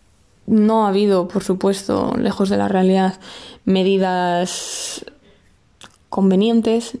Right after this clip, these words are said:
como la so-, distancia social o productos de higiene o máscaras, guantes, etcétera. Por suerte no ha habido personas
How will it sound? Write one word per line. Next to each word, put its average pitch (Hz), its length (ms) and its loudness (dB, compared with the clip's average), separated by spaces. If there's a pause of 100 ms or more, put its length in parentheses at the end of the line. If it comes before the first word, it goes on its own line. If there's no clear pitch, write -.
(140)
como 185 260 2
la 190 180 -2
so-, - 180 -6
distancia 190 480 -2
social 202 720 -4
o 185 120 -6
productos 208 440 -6
de 214 60 0
higiene 196 720 0
o - 140 -2
máscaras, 196 800 -2
guantes, 185 600 0 (100)
etcétera. 196 760 -2 (880)
Por 196 140 -2
suerte 202 300 0
no 196 80 2
ha - 20 0
habido 190 240 2
personas 190 460 0